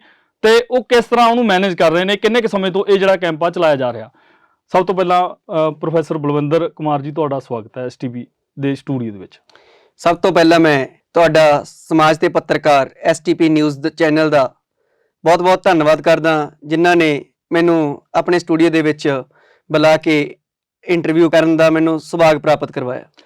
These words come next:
Speaker 1: ਅੱਛਾ, ਅ, ਪ੍ਰੋਫੈਸਰ, ਜੇਕਰ, ਅ, ਗੱਲ ਕਰੀਏ ਤਾਂ ਜਿਹੜਾ ਤੁਹਾਡਾ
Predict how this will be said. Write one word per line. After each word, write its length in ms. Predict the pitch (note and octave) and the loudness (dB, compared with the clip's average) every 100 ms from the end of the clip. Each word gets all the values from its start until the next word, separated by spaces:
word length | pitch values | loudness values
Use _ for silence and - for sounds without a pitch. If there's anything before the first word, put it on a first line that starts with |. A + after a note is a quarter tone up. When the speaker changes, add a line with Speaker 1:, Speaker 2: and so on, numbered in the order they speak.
| _ _ - | _ _ -6
Speaker 1:
ਅੱਛਾ, 360 | F3+ - G#3+ F#3+ | -4 -4 -2 -4
ਅ, 40 | |
ਪ੍ਰੋਫੈਸਰ, 440 | F#3+ F#3 F#3+ G#3+ G#3 | -4 -4 -2 -2 -2
ਜੇਕਰ, 440 | F3+ G3 G#3+ G#3+ | 0 0 2 -2
ਅ, 460 | G3+ _ - F3+ F3 | -4 _ -6 -2 -2
ਗੱਲ 280 | C#3+ D3+ F3 | 0 0 0
ਕਰੀਏ 340 | F#3 F#3 F3+ | -2 0 0
ਤਾਂ 160 | F#3 F3+ | 0 -2
ਜਿਹੜਾ 260 | F3 F#3+ | -2 -2
ਤੁਹਾਡਾ 540 | G3 F#3 D3+ D#3 E3 | -2 -2 0 0 0